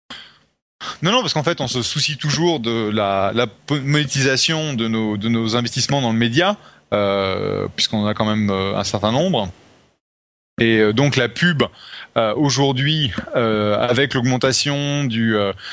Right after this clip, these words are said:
de l'adblock, et cetera, et cetera, ça commence à être, euh, relativement important, enfin même, même monstrueux. C'est-à-dire que, euh, on a des sites en France qui ont quasiment, euh, quatre-vingts pour cent d'adblock.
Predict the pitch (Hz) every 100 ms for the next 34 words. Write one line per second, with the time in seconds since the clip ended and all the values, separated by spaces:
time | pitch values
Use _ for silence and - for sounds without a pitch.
0 | - - 123 127 120 127 135 123 107 107
1 | 120 117 - 101 123 160 160 120 107 120
2 | 131 - 113 120 - 110 98 101 104 104
3 | 104 107 110 110 123 117 117 117 127 117
4 | - - 156 107 127 107 110 120 117 127
5 | 113 104 107 120 123 - - 170 - 120
6 | 117 120 101 - - - - - 113 104
7 | 120 120 123 123 - 139 127 - 147 143
8 | 139 - - - 120 120 117 120 120 131
9 | 135 117 101 123 - 127 117 123 127 120
10 | 131 185 208